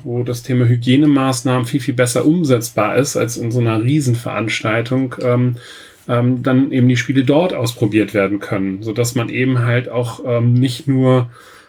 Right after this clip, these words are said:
an, an das eigene Produkt denkt, sondern eben auch an die ganz vielen Händler und, und, ähm,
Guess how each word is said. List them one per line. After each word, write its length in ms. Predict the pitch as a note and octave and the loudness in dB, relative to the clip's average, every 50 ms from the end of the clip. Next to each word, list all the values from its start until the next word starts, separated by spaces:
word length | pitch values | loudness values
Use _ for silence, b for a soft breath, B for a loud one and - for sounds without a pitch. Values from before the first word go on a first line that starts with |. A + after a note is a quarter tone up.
| B B B | B B B
an, 280 | - A#2+ A#2+ A#2 B2+ | 0 2 2 2 2
an 160 | - A#2 A2+ A2 | 0 0 -2 -2
das 180 | A2 G2+ - | -2 -4 -4
eigene 440 | - A#2 G#2+ A#2 C3 C#3+ E3+ E3+ E3 | -4 -2 2 2 2 4 4 2 0
Produkt 440 | - - D#3 D3 D#3 D#3 - - - | 0 0 0 0 0 0 -2 -4 -2
denkt, 300 | D3 C#3 D3 D3+ D3 - | 2 4 4 4 4 4
sondern 340 | - C#3 C3+ C#3 C3+ A#2 D3 | 2 2 2 2 0 0 0
eben 220 | D3+ C#3+ B2+ B2+ | 0 2 2 2
auch 200 | B2+ B2 A#2+ A#2 | 2 2 0 0
an 140 | B2 B2+ C3 | 0 2 2
die 80 | C3 | 4
ganz 280 | B2 B2+ C3 C#3 B2+ - | 4 2 2 0 -2 -6
vielen 400 | - - D#3 C#3+ C#3+ C#3+ C#3+ C#3 | -10 -4 0 2 4 4 4 2
Händler 680 | B2 A#2 C3 C3 D3 D3+ D3+ D3+ C#3 C#3 C#3 C3+ C3+ B2 | 2 2 2 2 2 0 0 -2 -2 -2 -2 -2 -4 -4
und, 280 | A#2 A#2+ A#2+ A#2+ A#2+ - | -2 -2 -2 -2 -4 -4
und, 480 | A#2+ A#2 A#2 A2+ A2+ A#2+ - - - A#2+ | -6 -4 -4 -4 -4 -6 -12 -12 -8 -6
ähm, 440 | A2+ A2 A2 A2 A2 A2+ A#2 A#2 | -4 -2 -2 -2 -2 -4 -4 -8